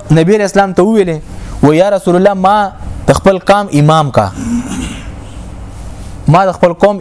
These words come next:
امام کا. نو نبی اسلام ورته وی، صحیح ده، ته خپل قوم امام شه، خو مؤذن هغه سړی وټاکه چې هغه اجر نه اخلي، په خپل اذان ورکول،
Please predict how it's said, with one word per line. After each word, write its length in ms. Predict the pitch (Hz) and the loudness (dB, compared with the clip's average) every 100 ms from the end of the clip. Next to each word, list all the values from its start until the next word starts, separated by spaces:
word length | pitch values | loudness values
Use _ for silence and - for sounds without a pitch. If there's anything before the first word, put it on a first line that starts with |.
| 156 | 2
امام 300 | 160 160 151 | 4 2 2
کا. 160 | 117 98 - - - - - - - - - | 0 -2 -4 -12 -14 -14 -16 -16 -16 -8 0
نو 120 | 143 | 2
نبی 140 | 165 220 | 4 2
اسلام 260 | 208 190 | 0 0
ورته 180 | 185 214 | 2 2
وی، 60 | 202 | 2
صحیح 240 | 160 151 | 2 2
ده، 140 | 131 98 - - - - - - - | 0 -2 -10 -14 -14 -16 -16 -2 0
ته 80 | |
خپل 220 | 196 220 214 | 2 0 2
قوم 240 | 208 208 160 | 0 2 2
امام 240 | 160 185 190 | 2 2 2
شه، 320 | 220 220 131 - - - | 0 0 -2 -10 -12 0
خو 120 | 156 | 2
مؤذن 560 | 165 165 165 156 233 220 | 4 2 2 2 0 0
هغه 300 | - 233 220 | 2 2 2
سړی 420 | 202 190 208 190 - - | 2 2 2 -2 -6 0
وټاکه 480 | 151 220 202 160 143 110 - - - | 2 4 2 2 0 -2 -12 -8 0
چې 80 | 156 | 2
هغه 200 | 165 190 | 2 2
اجر 280 | 185 165 143 | 2 2 0
نه 100 | 131 | 0
اخلي، 320 | 120 123 104 - - - - - - | 0 0 -2 -4 -8 -12 -12 -14 -4
په 60 | - | 0
خپل 280 | - 170 156 - - - - - | 2 2 0 -6 -12 -12 -4 0
اذان 260 | 131 147 | 2 2
ورکول، 360 | 139 127 127 | 2 2 2